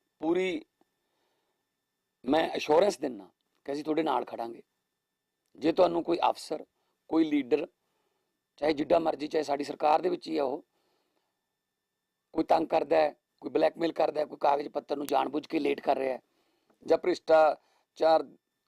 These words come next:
ਕਰਨ ਤੇ ਮਜਬੂਰ ਕਰ ਰਿਹਾ ਤੁਹਾਨੂੰ ਜਾਂ ਪ-, ਅਹ, ਮਾਹੌਲ ਬਣਾ ਰਿਹਾ ਕਰਪਸ਼ਨ ਦਾ, ਤਾਂ ਬਿਲਕੁਲ ਡਰੋ ਨਾ, ਸ਼ਿਕਾਇਤ ਕਰੋ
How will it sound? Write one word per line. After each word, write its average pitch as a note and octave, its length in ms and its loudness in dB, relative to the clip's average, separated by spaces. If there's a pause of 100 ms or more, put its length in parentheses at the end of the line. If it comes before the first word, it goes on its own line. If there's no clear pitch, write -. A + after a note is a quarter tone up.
(140)
ਕਰਨ D#3 220 0
ਤੇ E3+ 100 -2
ਮਜਬੂਰ D3+ 420 -2
ਕਰ D3+ 160 2
ਰਿਹਾ D3+ 120 0
ਤੁਹਾਨੂੰ D3+ 320 -4
ਜਾਂ D3+ 100 0
ਪ-, - 200 -12
ਅਹ, - 720 -8 (640)
ਮਾਹੌਲ D3+ 420 4
ਬਣਾ D#3 260 0
ਰਿਹਾ D3+ 120 0
ਕਰਪਸ਼ਨ B2+ 420 -8
ਦਾ, G2+ 120 -12 (340)
ਤਾਂ D3 120 -2 (440)
ਬਿਲਕੁਲ C#3+ 300 -2
ਡਰੋ C3+ 220 2
ਨਾ, C3 120 -14 (920)
ਸ਼ਿਕਾਇਤ C#3+ 420 0
ਕਰੋ C#3+ 300 -4